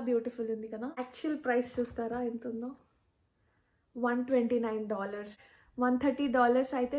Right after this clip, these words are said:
నాకు ఇది ట్వంటీ డాలర్స్‌కి వచ్చింది. Cotton On అని అదొక స్టోర్ యూఎస్లోనే. So అందులో కూడా నాకు అవుట్‌ఫిట్స్ చాలా నచ్చుతాయి. So let me show them. So నేను మీకు పక్కన video కూడా display చేస్తాను చూడండి. Bottle hands అంటారు కదా, kind of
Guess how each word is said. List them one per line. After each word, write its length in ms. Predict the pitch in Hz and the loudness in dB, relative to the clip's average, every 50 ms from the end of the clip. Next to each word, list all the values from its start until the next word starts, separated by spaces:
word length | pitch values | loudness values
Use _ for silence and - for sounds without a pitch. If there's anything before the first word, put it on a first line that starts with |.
| 277 285 | -2 -2
నాకు 140 | 254 247 254 247 | -4 -4 -4 -4
ఇది 100 | 262 262 - | -6 -4 -2
ట్వంటీ 280 | - 240 226 226 254 240 240 | -2 -2 0 0 0 0 0
డాలర్స్‌కి 340 | 220 214 220 233 240 - 247 226 | 2 2 4 2 2 0 -4 -8
వచ్చింది. 240 | 233 - 233 220 - _ - 285 | -6 -6 -12 -12 -10 _ 4 6
Cotton 320 | 269 262 254 311 302 302 302 294 | 6 6 6 4 0 0 2 2
On 160 | 294 294 285 277 | 2 2 2 2
అని 140 | 269 277 302 302 269 | 2 2 2 2 4
అదొక 260 | 240 254 254 254 269 262 - | 4 4 4 4 2 -4 -2
స్టోర్ 300 | - - 226 214 240 311 - - - - - - 247 | -2 0 0 0 0 -2 -4 -10 -14 -12 -2 2 4
యూఎస్లోనే. 560 | 247 254 262 262 - 254 233 220 214 226 269 - - _ _ - - - - - _ _ - | 6 6 4 2 0 -2 -2 -2 -2 -4 -6 -8 -10 _ _ -20 -20 -20 -20 -20 _ _ -6
So 60 | - - - 254 269 | -4 -2 2 2 4
అందులో 260 | 285 285 311 339 349 339 | 4 4 2 2 2 2
కూడా 120 | 339 359 349 349 | 2 2 2 0
నాకు 140 | 330 330 - - | 0 0 0 0
అవుట్‌ఫిట్స్ 360 | 262 254 262 320 311 - - - - - - | 0 0 0 -4 -6 -6 -8 -12 -10 -4 0
చాలా 280 | 277 254 262 302 339 339 311 | 2 4 4 4 2 2 0
నచ్చుతాయి. 480 | 277 240 - - - 247 254 233 226 226 - | 0 -2 -2 -4 -6 -4 -2 0 0 0 -2
So 60 | 240 226 233 | -2 -4 -4
let 120 | 233 - 277 | -4 -4 -4
me 60 | 294 - | -4 0
show 100 | 254 220 196 202 | 0 -2 -2 -2
them. 100 | 202 202 - 233 208 196 208 - - - _ _ _ _ _ _ _ _ _ _ _ _ _ _ _ _ _ _ _ _ _ _ _ - | -8 -8 -10 -10 -8 -10 -10 -12 -16 -20 _ _ _ _ _ _ _ _ _ _ _ _ _ _ _ _ _ _ _ _ _ _ _ -10
So 60 | 269 262 262 269 | -6 -4 -2 -2
నేను 120 | 277 277 277 285 | -2 0 -2 -2
మీకు 140 | 277 - - 254 | -2 -4 -4 -4
పక్కన 260 | 240 247 - 277 294 294 269 247 | -4 -2 -2 -2 -2 -2 0 0
video 260 | 247 247 226 254 269 262 269 | 0 0 2 2 2 2 4
కూడా 120 | 277 269 240 240 | 2 2 2 0
display 280 | 233 - - 247 247 240 240 | 0 -2 -2 -2 -2 -2 -2
చేస్తాను 400 | 226 220 - - - 208 208 254 277 - - | -4 -6 -8 -12 -12 -8 -6 -6 -6 -6 -4
చూడండి. 460 | 240 220 214 214 214 202 208 226 277 294 - - _ - 233 220 214 233 | -6 -4 -4 -4 -6 -8 -6 -8 -8 -10 -12 -18 _ -14 -10 -6 -2 -2
Bottle 340 | 226 226 226 - 254 254 240 - 240 | 0 -2 -2 -2 -4 -4 -4 -4 -6
hands 260 | 220 220 226 240 240 | -8 -6 -6 -6 -8
అంటారు 220 | 214 214 220 220 - 214 | -10 -10 -12 -14 -14 -12
కదా, 140 | 214 247 285 - - _ _ _ _ _ _ _ _ _ _ _ _ - | -10 -10 -10 -12 -14 _ _ _ _ _ _ _ _ _ _ _ _ -12
kind 220 | 247 233 226 220 226 233 | -8 -8 -6 -6 -6 -8
of 80 | 233 | -8